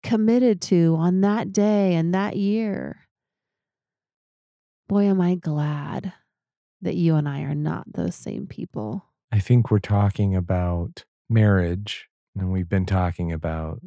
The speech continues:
Speaker 2: how culture defines marriage, how different cultures define marriage, how human civilization and perhaps even primal and more instinctive parts of our humanity have defined marriage, all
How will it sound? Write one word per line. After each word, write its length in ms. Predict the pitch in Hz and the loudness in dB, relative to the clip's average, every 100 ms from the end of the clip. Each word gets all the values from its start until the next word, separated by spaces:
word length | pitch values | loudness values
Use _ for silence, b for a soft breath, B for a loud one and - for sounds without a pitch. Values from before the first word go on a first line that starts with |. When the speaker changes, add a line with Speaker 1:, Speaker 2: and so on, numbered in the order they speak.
| 208 - | -20 -10
Speaker 2:
how 240 | - 127 - | -2 -2 -2
culture 500 | - 107 113 - 78 | -2 0 0 -2 -4
defines 540 | 80 - 80 82 80 - | -4 -8 -8 -8 -10 -10
marriage, 300 | 82 82 80 | -10 -8 -6
how 100 | 90 | -6
different 460 | 87 110 113 131 - | 0 0 2 0 -2
cultures 500 | 78 76 - 78 - | -4 -4 -8 -14 -10
define 460 | 85 - 76 78 | -10 -10 -10 -10
marriage, 440 | 80 80 80 80 - | -10 -12 -12 -14 -10
how 200 | 85 80 - | -10 -6 2
human 560 | 113 110 104 104 101 | 4 6 4 2 0
civilization 1160 | 92 - 101 98 90 98 113 - - 78 80 78 | -2 -2 0 2 2 4 4 2 -2 -6 -8 -12
and 280 | 78 76 - _ - | -14 -16 -20 _ -8
perhaps 460 | 82 85 - - | -6 -6 -8 -10
even 380 | 92 87 82 78 - _ _ | -10 -8 -10 -12 -20 _ _
primal 840 | - - 98 95 92 87 82 76 - _ _ - | -12 -4 0 0 0 -4 -6 -10 -16 _ _ -10
and 100 | 92 | -8
more 220 | 90 87 | -6 -8
instinctive 920 | 87 - - 117 127 113 90 80 80 - | -8 -8 -2 4 4 4 0 -2 -8 -6
parts 300 | 95 87 90 | -4 -4 -6
of 80 | |
our 140 | 85 80 | -6 -6
humanity 520 | 76 82 82 82 85 | -8 -8 -8 -8 -10
have 120 | 80 | -10
defined 380 | 87 - 85 82 | -10 -8 -6 -6
marriage, 260 | 82 85 - | -10 -10 -6
all 360 | 107 127 165 | -2 0 -2